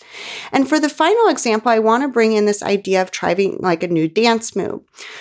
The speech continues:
So the first time you try, let's say, flossing,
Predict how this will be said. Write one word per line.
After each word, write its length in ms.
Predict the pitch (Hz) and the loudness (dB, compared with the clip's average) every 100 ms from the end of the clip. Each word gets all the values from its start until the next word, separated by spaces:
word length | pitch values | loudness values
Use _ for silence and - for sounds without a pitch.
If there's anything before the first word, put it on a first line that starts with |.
| - | -4
So 160 | - | 2
the 80 | 262 | 2
first 400 | 262 - 370 - | 2 2 2 0
time 300 | - 254 254 | 0 2 2
you 80 | 240 | 0
try, 400 | 226 - 196 185 | -2 0 2 4
let's 260 | 190 185 - | 2 2 0
say, 160 | 170 | 0
flossing, 880 | 175 - 160 131 180 - - 247 311 | 0 -4 -2 -2 -2 -2 2 4 4